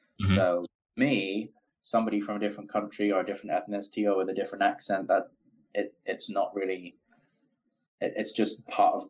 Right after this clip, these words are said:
Speaker 2: my world. That's how, that's how I see the world. But then I guess there's some, especially, you know, like, in rural places in this country where, you know,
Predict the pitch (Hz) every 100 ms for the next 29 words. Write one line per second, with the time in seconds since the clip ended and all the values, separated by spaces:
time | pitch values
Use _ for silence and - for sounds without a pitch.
0 | _ 92 98 98 98 107 101 62 - -
1 | - - - - - - 95 92 101 98
2 | 98 98 87 90 101 95 92 104 98 -
3 | 98 98 - 104 104 104 - 117 117 -
4 | 110 107 104 _ _ _ - 110 95 -
5 | - - 98 95 90 104 107 101 92 98
6 | 90 - 90 90 85 - - 82 - 95
7 | 85 - _ _ _ _ _ - 95 90
8 | 82 80 - _ _ _ _ 98 90 85
9 | 85